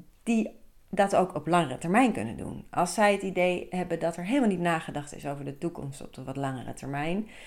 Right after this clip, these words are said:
dan, eh, is, overtuig je natuurlijk niet echt dat je dat ook daadwerkelijk op een duurzame manier gaat doen. Hè? Dus, dus, dus het is echt belangrijk en denk dan ook na over alle aspecten van je onderneming. Dus, eh, zo financieel natuurlijk, maar ook je team en de impact die je wil maken, je commerciële strategie.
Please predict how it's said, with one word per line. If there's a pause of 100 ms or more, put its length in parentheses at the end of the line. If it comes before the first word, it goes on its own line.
(320)
dan, (320)
eh, (240)
is,
overtuig
je
natuurlijk
niet
echt (140)
dat
je
dat
ook
daadwerkelijk
op
een
duurzame (140)
manier
gaat
doen.
Hè?
Dus,
dus,
dus (300)
het
is
echt
belangrijk
en
denk
dan
ook
na
over
alle
aspecten
van
je
onderneming.
Dus, (280)
eh,
zo
financieel
natuurlijk,
maar
ook
je
team
en
de
impact
die
je
wil
maken,
je
commerciële
strategie.